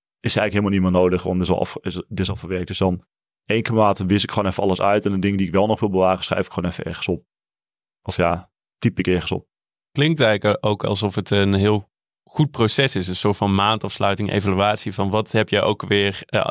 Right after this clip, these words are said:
Speaker 2: gedaan die maand en wat neem je mee naar de volgende maand.
Speaker 1: Ja, ja.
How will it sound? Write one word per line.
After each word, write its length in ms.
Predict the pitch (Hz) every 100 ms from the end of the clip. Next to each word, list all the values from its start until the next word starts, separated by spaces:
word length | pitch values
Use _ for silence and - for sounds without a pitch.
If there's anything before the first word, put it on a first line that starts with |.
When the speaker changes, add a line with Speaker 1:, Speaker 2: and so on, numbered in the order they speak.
| -
Speaker 2:
gedaan 540 | 78 - - 107 135
die 120 | 139
maand 260 | 123 131 135
en 100 | 110
wat 200 | 117 -
neem 260 | - 110 113
je 80 | 104
mee 200 | 104 107
naar 120 | 101
de 60 |
volgende 280 | 98 117 104
maand. 260 | 92 87 -
Speaker 1:
Ja, 220 | 117 98 _ _
ja. 220 | - 104